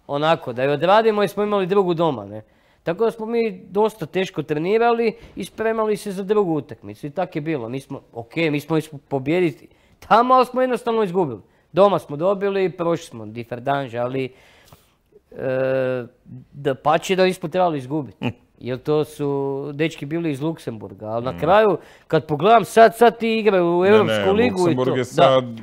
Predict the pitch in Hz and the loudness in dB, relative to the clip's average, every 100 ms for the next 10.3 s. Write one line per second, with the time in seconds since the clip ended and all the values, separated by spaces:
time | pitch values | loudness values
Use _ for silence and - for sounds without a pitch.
0 | - _ 160 156 - - _ - 135 170 | -18 _ 8 8 6 -12 _ 0 4 6
1 | 208 - 220 165 123 - 180 160 190 170 | 6 6 6 6 2 2 2 6 6 6
2 | 160 165 101 170 185 190 208 208 175 190 | 2 2 2 2 2 4 4 4 4 8
3 | 190 170 156 156 156 139 - _ - 165 | 10 8 4 -4 -4 -4 -12 _ 0 6
4 | 170 151 - 147 139 135 143 135 123 113 | 6 4 -2 -6 -4 -4 -2 -2 -6 -10
5 | 113 95 - 110 - 139 151 170 143 151 | -10 -10 -6 -6 0 4 4 4 2 2
6 | 160 160 156 151 170 165 151 156 156 139 | 4 4 2 2 2 2 2 2 4 4
7 | 131 135 127 135 143 135 123 127 131 120 | 2 -2 0 0 2 2 4 4 4 2
8 | 120 123 113 95 92 107 110 123 131 110 | -2 -2 -6 -8 -4 2 2 2 0 0
9 | 101 - _ 98 104 107 - 135 175 180 | 0 -6 _ -10 -8 -8 -2 4 4 4
10 | 180 151 | 2 2